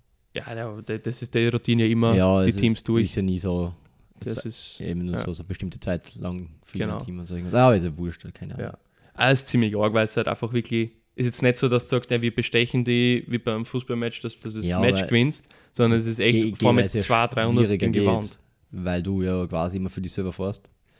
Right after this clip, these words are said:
Speaker 2: Ja.
Speaker 1: Und die selber besser machen kannst du nicht,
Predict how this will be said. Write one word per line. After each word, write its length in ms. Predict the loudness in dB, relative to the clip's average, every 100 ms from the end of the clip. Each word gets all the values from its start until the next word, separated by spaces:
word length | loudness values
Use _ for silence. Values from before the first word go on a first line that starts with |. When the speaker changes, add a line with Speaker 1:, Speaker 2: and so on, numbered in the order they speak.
| _ _ _ -4
Speaker 2:
Ja. 160 | 0
Speaker 1:
Und 320 | 0 0 -4 -12 -2
die 140 | 0
selber 560 | 2 2 4 4 4 2
besser 280 | 0 -2 -2
machen 180 | -4 -4
kannst 340 | -6 -6 -6
du 40 | -6
nicht, 140 | -8